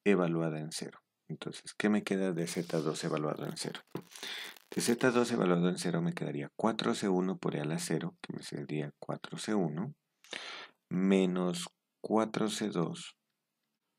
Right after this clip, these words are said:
por coseno de cero, que coseno de cero es uno,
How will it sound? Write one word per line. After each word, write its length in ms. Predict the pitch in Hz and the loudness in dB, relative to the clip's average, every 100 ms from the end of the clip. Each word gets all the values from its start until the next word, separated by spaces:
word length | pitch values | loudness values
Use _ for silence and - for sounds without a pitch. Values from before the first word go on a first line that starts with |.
| _ _ _ _ - - - - _ _ | _ _ _ _ -16 -14 -16 -20 _ _
por 300 | 98 90 - | 6 6 2
coseno 680 | - 82 - - 90 90 87 | -2 -2 0 2 4 4 2
de 140 | 95 | 2
cero, 420 | - 90 82 - _ | 4 2 2 -4 _
que 120 | - | -12
coseno 480 | - - - 78 80 | -8 -6 -2 -2 0
de 100 | 80 | -2
cero 460 | 82 82 80 82 - _ _ | -2 -2 0 -2 -6 _ _
es 200 | 85 - - | -6 -2 2
uno, 420 | 101 82 90 | 2 2 -2